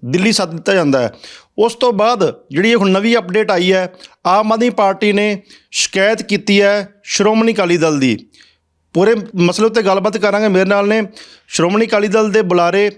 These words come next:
ਐਡਵੋਕੇਟ ਅਰਸ਼ਦੀਪ ਸਿੰਘ ਕਲੇਰ। ਜਿਹੜੀ ਆਮ ਆਦਮੀ ਪਾਰਟੀ ਹੈ, ਉਹ ਕਹਿੰਦੀ ਹੈ, "ਜੀ, ਸ਼੍ਰੋਮਣੀ ਅਕਾਲੀ ਦਲ ਦੀ ਮਾਨਤਾ ਰੱਦ ਹੋਣੀ ਚਾਹੀਦੀ ਹੈ ਕਿਉਂਕਿ ਇਹਨਾਂ ਦੀ ਪਾਰਟੀ ਦੇ ਜਿਹੜੇ ਲੀਡਰ ਨੇ ਜਾਂ ਪਾਰਟੀ ਦੇ ਸੰਬੰਧ ਗੈਂਗਸਟਰਾਂ ਦੇ ਨਾਲ ਨੇ।"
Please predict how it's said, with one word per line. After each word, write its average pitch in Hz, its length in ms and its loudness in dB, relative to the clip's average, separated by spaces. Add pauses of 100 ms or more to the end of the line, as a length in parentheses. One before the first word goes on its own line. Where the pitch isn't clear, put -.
(180)
ਐਡਵੋਕੇਟ 202 520 0
ਅਰਸ਼ਦੀਪ 190 520 -2
ਸਿੰਘ 196 200 -2
ਕਲੇਰ। 135 340 0 (1300)
ਜਿਹੜੀ 185 340 0
ਆਮ 190 300 0
ਆਦਮੀ 190 240 0
ਪਾਰਟੀ 156 440 0
ਹੈ, 95 200 -2 (580)
ਉਹ 180 140 0
ਕਹਿੰਦੀ 202 360 0
ਹੈ, 196 80 2
"ਜੀ, 208 260 0 (460)
ਸ਼੍ਰੋਮਣੀ 185 480 0
ਅਕਾਲੀ 190 340 0
ਦਲ 196 260 0
ਦੀ 202 200 2
ਮਾਨਤਾ 151 460 2
ਰੱਦ 147 200 -2
ਹੋਣੀ 202 160 2
ਚਾਹੀਦੀ 185 380 0
ਹੈ 190 120 -2 (380)
ਕਿਉਂਕਿ 185 320 0
ਇਹਨਾਂ 190 380 0
ਦੀ 202 120 -2
ਪਾਰਟੀ 165 420 -2
ਦੇ 190 40 2
ਜਿਹੜੇ 190 140 0
ਲੀਡਰ 160 340 0
ਨੇ 190 300 -2 (360)
ਜਾਂ 180 160 0
ਪਾਰਟੀ 180 340 -2
ਦੇ 196 120 2
ਸੰਬੰਧ 165 440 -2 (300)
ਗੈਂਗਸਟਰਾਂ 180 400 -2
ਦੇ 185 80 0
ਨਾਲ 127 240 -2
ਨੇ।" 110 120 -6